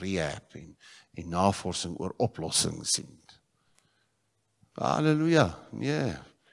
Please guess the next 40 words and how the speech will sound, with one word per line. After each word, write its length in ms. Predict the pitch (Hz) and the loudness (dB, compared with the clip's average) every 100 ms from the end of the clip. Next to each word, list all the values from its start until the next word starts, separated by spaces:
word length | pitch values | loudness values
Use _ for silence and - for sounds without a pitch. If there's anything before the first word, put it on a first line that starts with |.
| _ | _
hier 160 | 117 110 | -12 -8
gaan 220 | 123 117 | -4 -2
ons 100 | 117 | -2
maar 140 | 110 101 | -2 -4
so, 140 | 110 | -6
so 120 | 110 98 | -4 0
dertig 380 | 90 98 - 87 | 2 2 -4 -4
jaar 200 | 87 87 | -4 -4
verder. 380 | - 82 67 71 - _ - - - _ - - _ - | -4 -4 -4 -12 -20 _ -20 -20 -20 _ -20 -20 _ -14
En 80 | 87 | -2
die 80 | |
Here 160 | 95 101 | 0 2
op 140 | 80 - | 0 2
sy 160 | 120 147 | 2 2
manier 400 | 113 98 95 90 - - - _ _ _ _ _ _ _ _ _ _ - | 2 2 2 0 -2 -20 -20 _ _ _ _ _ _ _ _ _ _ -8
gebeur 320 | - 82 76 - | -6 -4 -4 -8
dit. 260 | - - - _ _ _ _ _ | -20 -20 -20 _ _ _ _ _
Ja, 140 | 92 95 | -8 -6
prys 300 | 95 104 - | -4 -4 -4
die 140 | 78 73 | -8 -10
Here. 160 | - - _ _ - - _ - | -12 -20 _ _ -20 -20 _ -2
Maar 160 | 92 | 0
ongered 480 | 80 120 - 117 120 | 2 0 0 0 -2
soos 180 | - 101 | -2 -2
'n 60 | 101 | 0
kluit. 400 | 107 80 - - - _ _ _ - _ _ _ _ _ _ _ _ _ _ _ _ | 0 0 -2 -20 -20 _ _ _ -20 _ _ _ _ _ _ _ _ _ _ _ _
En 80 | 101 | -6
hy 40 | 117 | -4
moet 120 | 135 | -2
my 140 | 135 | -2
sis, 460 | 120 151 131 - - - | 4 6 6 4 -2 -2
bring 540 | 127 156 170 147 107 85 _ _ _ _ _ - | 2 4 4 2 -2 -8 _ _ _ _ _ 0
dit 220 | 135 147 | 0 2
wat 180 | 131 - | -2 -4
in 100 | 120 110 | -4 -2
jou 100 | 98 | 0
hart 300 | 92 92 - | 0 0 -2
is 140 | 85 | -10
voor 160 | - 87 | -6 -8
God 420 | - 92 71 - | -4 -4 -4 -12